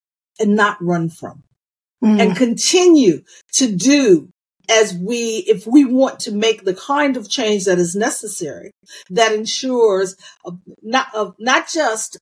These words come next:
Speaker 1: available food that is available, affordable, and nutritious for everyone, but also ensures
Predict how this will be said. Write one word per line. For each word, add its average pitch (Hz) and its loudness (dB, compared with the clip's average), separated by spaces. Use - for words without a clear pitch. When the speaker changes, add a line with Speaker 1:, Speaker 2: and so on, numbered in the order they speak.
Speaker 1:
available 196 2
food 247 -2
that 190 0
is 170 -2
available, 190 2
affordable, 185 2
and 196 0
nutritious 196 0
for - -6
everyone, 262 -4
but 220 0
also 202 0
ensures 180 0